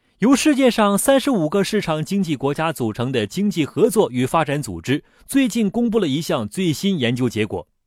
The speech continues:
表示大多数人可能已经在和机器的竞争中落败了。该项研究选择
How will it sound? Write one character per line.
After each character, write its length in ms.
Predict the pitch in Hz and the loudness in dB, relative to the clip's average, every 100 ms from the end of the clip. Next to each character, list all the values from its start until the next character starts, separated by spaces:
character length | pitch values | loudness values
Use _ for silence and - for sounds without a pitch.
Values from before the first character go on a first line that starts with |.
| _ | _
表 180 | - 160 | 0 2
示 220 | 160 190 - - - | 4 2 2 -20 -4
大 200 | - 240 | 4 4
多 200 | 220 277 | 6 4
数 160 | 277 226 | 4 4
人 160 | 139 151 | 4 2
可 140 | 113 | 0
能 200 | 107 143 _ - | 0 -2 _ -2
已 160 | 131 | 0
经 220 | 156 247 | 2 0
在 180 | 240 202 | 4 4
和 180 | 151 151 | 4 0
机 220 | - 220 | 2 0
器 140 | 190 165 | 0 -2
的 120 | 104 | -2
竞 240 | - 160 | 0 -2
争 220 | 131 175 | 0 2
中 180 | 185 220 - - | 4 2 0 -4
落 180 | 120 107 | 0 0
败 180 | 110 95 | 0 -4
了。 140 | 85 _ _ _ _ _ _ _ | -10 _ _ _ _ _ _ _
该 180 | 285 285 | 6 6
项 160 | 269 208 | 6 2
研 240 | 151 202 | 2 2
究 160 | 214 220 | 2 0
选 240 | 135 113 | 0 0
择 240 | 131 139 | 0 0